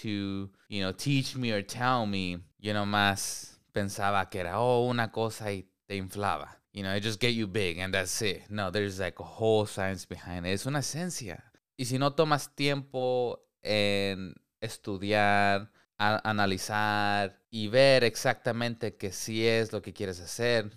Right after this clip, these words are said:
te matas. Literally, you kill yourself. And there's been plenty of proof of that. So, el tema de hoy va a ser de un chico de veinte años. So, for those of you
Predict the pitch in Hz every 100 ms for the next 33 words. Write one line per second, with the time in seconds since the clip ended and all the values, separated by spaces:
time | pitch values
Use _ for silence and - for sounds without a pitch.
0 | _ _ 110 120 - 107 95 - - _
1 | _ - 147 147 78 - _ - 131 226
2 | 151 90 - - _ _ _ 110 107 143
3 | 139 - _ _ _ 123 151 135 - -
4 | - 175 190 202 190 160 110 - 143 131
5 | - 92 - - _ - - 151 90 98
6 | _ _ - 120 - 156 175 196 170 123
7 | 117 117 117 117 - _ 104 107 113 -
8 | 127 110 104 110 117 147 - 160 156 -
9 | 127 117 127 _ _ 104 101 104 98 98
10 | 101 90 78 - - - _ _ _ -
11 | _ _ _ _ - 147 139 147 160 143
12 | 143 139 139 139 131